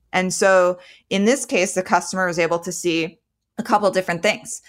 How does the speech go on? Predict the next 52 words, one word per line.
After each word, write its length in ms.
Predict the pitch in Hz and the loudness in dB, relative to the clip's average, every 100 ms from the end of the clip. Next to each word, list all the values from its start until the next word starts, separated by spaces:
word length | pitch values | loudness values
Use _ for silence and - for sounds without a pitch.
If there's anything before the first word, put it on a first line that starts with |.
| - _ | -20 _
The 80 | 170 | -4
first 320 | 220 262 320 | 2 2 2
thing 180 | 214 180 | -2 0
they 100 | 165 | -2
found 320 | 170 156 160 | 0 0 0
is 160 | 156 - | -2 -2
a 180 | 185 175 | -2 -2
group 280 | - 214 - | 0 0 2
of 140 | 220 170 | 0 2
those 200 | 160 - | 0 0
failures 540 | 165 160 160 160 - - _ | 2 4 2 0 -4 -14 _
was 140 | 175 180 | 0 2
actually 360 | 180 - 220 | 0 0 -4
had 180 | 214 190 | 0 -2
to 80 | 180 | -2
do 260 | 160 175 170 | -2 -2 2
with 240 | 160 160 | 0 0
the 380 | 170 160 156 156 _ _ _ | 0 2 2 -2 _ _ _
alignment 760 | 175 160 170 175 185 175 170 175 | 0 2 2 2 -2 -4 -2 0
of 100 | 156 | 0
a 80 | |
connector 640 | 151 - 165 156 - 151 139 | -2 -2 -2 -2 -2 0 0
that 100 | 135 | -2
was 140 | 156 | -4
connecting 400 | - 156 - 156 | -2 -4 -2 -6
the 80 | 139 | -4
antenna. 380 | 139 - - - | -6 -6 -12 -10
So 220 | - 185 | 0 2
the 100 | 170 | 2
connector, 640 | 170 202 185 185 208 190 190 - - | 0 0 0 2 2 2 0 -10 -4
if 100 | 185 | 0
it 60 | |
was, 180 | 170 190 | 0 2
like, 140 | 185 - | 0 2
shifted 360 | 208 208 220 | -2 0 -2
a 60 | 208 | 2
little 160 | 208 | 2
bit 220 | 208 - 285 | 2 2 0
this 200 | 359 - | -2 0
way, 440 | 185 185 208 233 _ - | 2 2 0 -4 _ 0
it 140 | 214 | 2
was 120 | 202 196 | 2 2
good. 280 | 196 151 | 2 2
And 100 | 139 | -2
if 80 | 143 131 | -6 -6
it 20 | |
was 140 | 151 | -4
shifted 340 | - 233 233 214 | 0 0 0 0
a 80 | |
little 180 | 208 220 | 2 4
bit 140 | 233 233 | 2 0
the 160 | 254 | -4